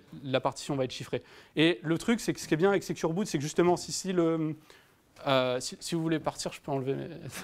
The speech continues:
<laughs> euh, le truc avec, euh, avec Secure Boot, ce qui est bien,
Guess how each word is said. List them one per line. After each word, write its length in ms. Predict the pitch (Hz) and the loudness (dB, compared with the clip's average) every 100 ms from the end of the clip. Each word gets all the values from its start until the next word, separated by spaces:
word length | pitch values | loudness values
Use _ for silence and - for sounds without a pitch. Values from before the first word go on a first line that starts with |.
| 110 - | -10 -14
<laughs> 560 | - - - - 131 | -20 -20 -20 -16 4
euh, 160 | 147 160 | 8 8
le 160 | 165 180 | 6 2
truc 220 | 240 214 | 2 2
avec, 260 | 160 160 | 2 4
euh, 100 | 165 156 | 4 4
avec 220 | 151 165 | 2 2
Secure 320 | - - 180 | -2 0 2
Boot, 160 | 165 220 | 2 0
ce 80 | - | 0
qui 100 | 165 | 2
est 20 | |
bien, 280 | 147 175 | 4 4